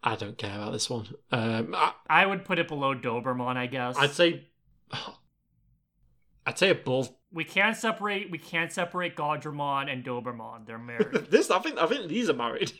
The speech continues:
Speaker 1: <laughs> I think, I think canonically or whatever.
Speaker 2: You think, you think, uh, Hol-, Magnadramon X is, like, the other woman?
Speaker 1: Uh,
Speaker 2: Or the other man?
Speaker 1: <laughs>
Speaker 2: The other them?
Speaker 1: Sure, they're in a fruit bowl. Why not? Um,
Speaker 2: Okay.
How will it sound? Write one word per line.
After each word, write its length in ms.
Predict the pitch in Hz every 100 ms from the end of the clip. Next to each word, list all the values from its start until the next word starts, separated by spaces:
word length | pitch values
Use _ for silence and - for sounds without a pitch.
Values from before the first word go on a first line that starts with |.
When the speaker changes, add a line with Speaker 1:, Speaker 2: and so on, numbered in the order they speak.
| 320
Speaker 1:
<laughs> 140 | -
I 40 | 262
think, 260 | 277 226
I 40 | -
think 240 | - -
canonically 600 | 160 156 180 160 127 120
or 60 | 117
whatever. 340 | 120 - 143
Speaker 2:
You 120 | 175
think, 280 | 185 208 190
you 140 | 190 180
think, 280 | 196 180
uh, 800 | 214 170 165 156 151 147 143 139 - _ _ _
Hol-, 260 | 175 - 185
Magnadramon 720 | 151 143 160 156 165 156 156
X 260 | 156 156 160
is, 140 | 139
like, 180 | 139 127
the 100 | 135
other 200 | 127 131
woman? 400 | 127 131 147 156 - _ -
Speaker 1:
Uh, 360 | 147 151 147 151
Speaker 2:
Or 120 | 156
the 80 | 139
other 140 | 127
man? 300 | 131 123 127 135
Speaker 1:
<laughs> 60 | 139 - - - - -
Speaker 2:
The 100 | 160
other 180 | 135 123
them? 340 | 123 123 156
Speaker 1:
Sure, 400 | - 147 117 113
they're 120 | 160 160
in 60 |
a 40 | 139
fruit 220 | 127 117
bowl. 180 | 110 104
Why 140 | 117
not? 200 | 110 110 _ _ -
Um, 580 | 143 139 143 143 143 143 _ _ _ _ -
Speaker 2:
Okay. 200 | -